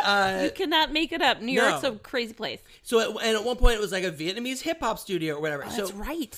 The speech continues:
Speaker 1: so we're in our, um, we're in our apartment, and there's this loud disco music that is coming from above.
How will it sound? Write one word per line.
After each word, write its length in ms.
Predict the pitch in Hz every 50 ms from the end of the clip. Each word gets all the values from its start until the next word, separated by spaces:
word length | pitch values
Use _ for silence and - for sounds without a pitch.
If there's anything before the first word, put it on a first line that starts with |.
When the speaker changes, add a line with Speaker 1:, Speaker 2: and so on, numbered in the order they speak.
| - - -
Speaker 1:
so 320 | - - 240 208 - - -
we're 280 | 190 170 208 233 254 254
in 220 | - 220 226 220 202
our, 260 | 185 180 180 175 165 -
um, 500 | 165 160 156 160 160 156 160 160 156 - _ -
we're 220 | 160 160 170 170
in 160 | - 185 185 196
our 120 | 208 226
apartment, 460 | 220 220 175 156 135 131 135 127 117 - _ _ _ - - -
and 140 | 180 180
there's 140 | 170 170 151
this 120 | 175 165 143
loud 420 | 160 170 175 190 214 208 165 139
disco 320 | 165 170 165 - - 170 156
music 400 | 143 127 120 117 110 107 - -
that 100 | 139 123
is 80 | 139
coming 460 | - - 151 143 131 127 120 113 113 113
from 220 | - 123 120 120
above. 440 | 117 117 123 - - - - _